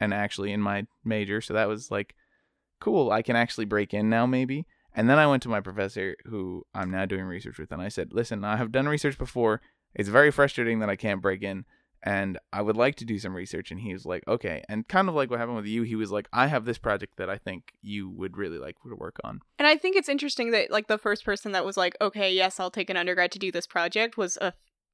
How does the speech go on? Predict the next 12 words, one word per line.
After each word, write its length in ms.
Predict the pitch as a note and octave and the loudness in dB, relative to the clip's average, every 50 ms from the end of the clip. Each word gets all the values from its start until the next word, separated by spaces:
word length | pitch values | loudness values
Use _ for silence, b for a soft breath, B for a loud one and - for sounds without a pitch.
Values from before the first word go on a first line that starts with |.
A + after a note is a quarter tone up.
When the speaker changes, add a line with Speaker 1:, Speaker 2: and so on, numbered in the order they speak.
| _ _ - | _ _ -6
Speaker 2:
someone 280 | - - G#3 G3+ F#3+ F#3+ | -2 0 2 2 0 0
with 100 | F#3+ F3+ | 0 0
a 120 | E3 F#3 | -2 -2
Speaker 1:
Physicist? 200 | - - _ _ - | -2 -6 _ _ -4
Speaker 2:
physics 640 | - G3 F3+ F#3 F3+ E3+ - - - - - - - - | -2 -2 0 0 -2 -4 -6 -10 -16 -16 -16 -16 -16 -10
P 180 | - G#3 E3+ E3+ | -6 -4 -4 -2
H 140 | F3 - | -4 -4
D. 240 | - F3+ F3 E3 E3 E3+ | -6 -6 -6 -6 -6 -6
Like, 160 | E3+ E3+ F3 - - _ - | -6 -6 -8 -8 -14 _ -10
it's 200 | - C3 G#3+ A3+ | -6 -2 -2 -2
Speaker 1:
Yeah. 180 | G3+ - A3+ G#3+ | 0 2 0 0
Speaker 2:
just, 260 | A3 G#3+ - - - | 0 -2 -6 -14 -18